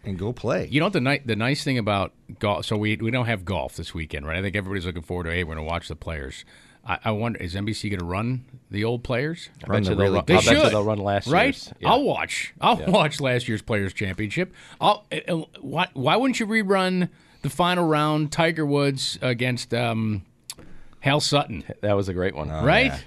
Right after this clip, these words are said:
Speaker 2: Be the right
Speaker 3: Yep.
Speaker 2: club today,
Speaker 3: Yeah.
Speaker 2: right?
Speaker 1: <laughs> Hal
Speaker 2: Why wouldn't you
Speaker 1: Sutton.
Speaker 2: run that?
Speaker 3: The playoff that Fowler won two years ago
Speaker 2: Yes,
Speaker 3: was
Speaker 2: against
Speaker 3: great.
Speaker 2: Sergio,
Speaker 3: Against
Speaker 2: yes.
Speaker 3: Sergio, that was an incredible one. Yeah, they could definitely do that. I bet you they'll run last year's. Um, I was watching, speaking of, I mean,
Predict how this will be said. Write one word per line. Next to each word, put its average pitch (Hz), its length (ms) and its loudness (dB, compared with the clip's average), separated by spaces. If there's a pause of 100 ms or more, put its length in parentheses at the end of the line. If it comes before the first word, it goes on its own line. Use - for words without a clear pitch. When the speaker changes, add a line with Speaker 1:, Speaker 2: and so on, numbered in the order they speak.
(220)
Speaker 2:
Be 294 180 6
the 135 160 -2
right 104 240 2
Speaker 3:
Yep. 90 160 0
Speaker 2:
club 220 380 4
today, 240 680 4
Speaker 3:
Yeah. 92 240 0
Speaker 2:
right? 233 300 4
Speaker 1:
<laughs> - 680 -16
Hal - 100 -4
Speaker 2:
Why 220 120 6
wouldn't 285 200 2
you 269 60 0
Speaker 1:
Sutton. 247 60 0
Speaker 2:
run 277 160 4
that? 294 260 4
Speaker 3:
The 135 60 4
playoff 151 520 6
that 135 120 0
Fowler 151 440 4
won 147 200 4
two 151 160 0
years 147 220 2
ago 190 120 4
Speaker 2:
Yes, 302 160 6
Speaker 3:
was 135 100 2
Speaker 2:
against 190 160 4
Speaker 3:
great. 143 160 6
Speaker 2:
Sergio, 220 340 4
Speaker 3:
Against 123 200 4
Speaker 2:
yes. 240 260 4
Speaker 3:
Sergio, 143 260 6
that 113 140 4
was 117 120 2
an 101 120 -4
incredible 107 460 2
one. 110 120 2
Yeah, 143 120 6
they 143 120 4
could 131 160 0
definitely 107 320 2
do 92 180 -4
that. 85 220 0
I 139 80 6
bet 156 180 2
you 151 60 4
they'll 113 160 4
run 95 160 0
last 90 340 0
year's. 85 360 0
Um, 98 380 4 (280)
I 117 100 6
was 139 140 4
watching, 113 400 4
speaking 139 380 0
of, 110 160 4
I - 80 0
mean, 110 220 2